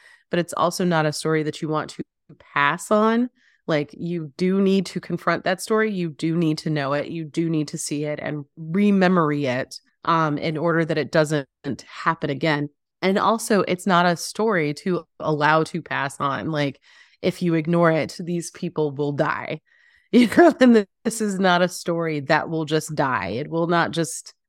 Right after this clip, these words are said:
pass on. It's going to stay with us. So I kept thinking of that as the little girl comes back to her and holds her hand, not in a physical sense,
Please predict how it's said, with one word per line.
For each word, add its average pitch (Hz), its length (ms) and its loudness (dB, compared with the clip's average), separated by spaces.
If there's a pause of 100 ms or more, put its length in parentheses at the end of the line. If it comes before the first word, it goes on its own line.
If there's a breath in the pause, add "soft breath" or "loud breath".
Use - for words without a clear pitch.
pass 165 480 0
on. 151 580 2
It's - 200 -4
going 160 300 0
to - 120 -18
stay 139 300 -4
with 135 260 -10
us. - 240 -10
So 143 380 -4 (280 soft breath)
I 175 140 0
kept - 360 -4 (120)
thinking 208 360 2
of 156 100 0
that 151 440 -2 (140)
as 160 640 -2 (220)
the 180 140 4
little 180 280 4
girl 175 260 4
comes 170 380 -4
back 143 400 -2
to - 160 -8
her 196 460 -2 (540)
and 156 140 0
holds 160 400 -2
her 170 160 -2
hand, 160 600 -2 (160)
not 165 420 2
in 170 120 0
a 156 120 -2 (140)
physical 185 800 -2
sense, 233 680 -6